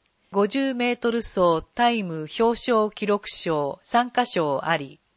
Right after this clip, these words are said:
日時、十一月二十三日、土曜祝日、九時から十三時。対象、五歳から百歳。場所、長江小学校。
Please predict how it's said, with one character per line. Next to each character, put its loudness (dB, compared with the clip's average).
日 -4
時、 -8
十 0
一 -4
月 -2
二 -4
十 -2
三 -2
日、 -8
土 -2
曜 2
祝 -4
日、 -8
九 -2
時 -4
か 0
ら -2
十 0
三 -4
時。 -12
対 2
象、 2
五 2
歳 0
か -6
ら -4
百 -4
歳。 -2
場 2
所、 -2
長 0
江 -2
小 0
学 -2
校。 -2